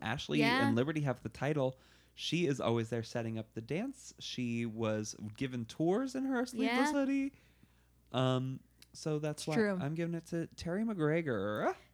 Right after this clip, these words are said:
Speaker 2: Terry!
Speaker 3: What, what did you call it? Volun-, what?
Speaker 1: Oh, being
Speaker 3: Voluntold.
Speaker 1: voluntold.
Speaker 3: <laughs> That's what,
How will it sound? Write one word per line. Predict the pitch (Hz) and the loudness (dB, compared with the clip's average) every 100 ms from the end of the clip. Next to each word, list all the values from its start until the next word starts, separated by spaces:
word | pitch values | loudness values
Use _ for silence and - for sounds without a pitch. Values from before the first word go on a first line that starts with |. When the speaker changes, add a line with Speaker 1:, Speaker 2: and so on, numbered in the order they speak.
| _ | _
Speaker 2:
Terry! | 392 359 320 330 339 330 214 - _ | 0 2 4 4 4 4 0 -4 _
Speaker 3:
What, | - 226 190 | 4 4 8
what | 247 240 | 8 8
did | 262 | 6
you | 277 | 4
call | 247 269 269 | 6 8 8
it? | 285 285 - - _ - - _ - 196 | 8 4 -2 -14 _ -20 -20 _ -8 0
Volun-, | 190 196 202 190 180 156 | 4 6 6 2 0 -4
what? | 165 180 226 - _ _ _ _ _ _ _ | -4 -4 -4 -10 _ _ _ _ _ _ _
Speaker 1:
Oh, | 131 120 | 4 8
being | 123 | 10
Speaker 3:
Voluntold. | 202 196 123 120 185 185 117 190 220 | 10 10 10 10 10 10 8 8 8
Speaker 1:
voluntold. | - - - - | 6 4 -6 -2
Speaker 3:
<laughs> | |
That's | 226 190 - | -2 -2 -6
what, | 175 | -8